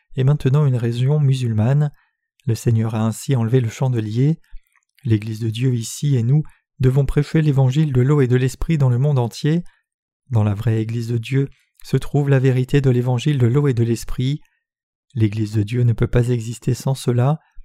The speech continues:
Les douze disciples de Jésus avaient une foi cohérente dans l'évangile de l'eau et de l'esprit pendant l'âge apostolique. Un Pierre trois vingt et un, Romains six, un Jean cinq. Ce qui est trop malheureux néanmoins, c'est que les églises de Dieu en Asie mineure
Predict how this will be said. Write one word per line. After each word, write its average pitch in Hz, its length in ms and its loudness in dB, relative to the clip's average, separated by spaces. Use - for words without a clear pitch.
Les 110 140 2
douze 110 200 -4
disciples 120 480 -2
de 117 100 2
Jésus 120 400 0
avaient 113 140 2
une 117 220 -4
foi 123 200 -4
cohérente 139 540 0
dans 127 120 0
l'évangile 127 500 -2
de 123 80 0
l'eau 135 200 0
et 123 60 0
de 120 100 0
l'esprit 120 380 -4
pendant 120 240 -2
l'âge 135 200 -2
apostolique. 131 720 -4
Un 110 160 0
Pierre 110 280 -4
trois 123 220 -2
vingt 117 260 -6
et 120 80 0
un, 143 140 0
Romains 117 340 -2
six, - 460 -6
un 147 160 0
Jean 123 200 -4
cinq. 143 440 -2
Ce - 140 -4
qui 117 220 -4
est 113 40 0
trop - 200 0
malheureux 117 360 2
néanmoins, 117 540 0
c'est - 160 -6
que - 100 -2
les 110 220 2
églises 120 240 0
de 117 100 2
Dieu 123 220 0
en 113 120 0
Asie 113 220 0
mineure 120 440 2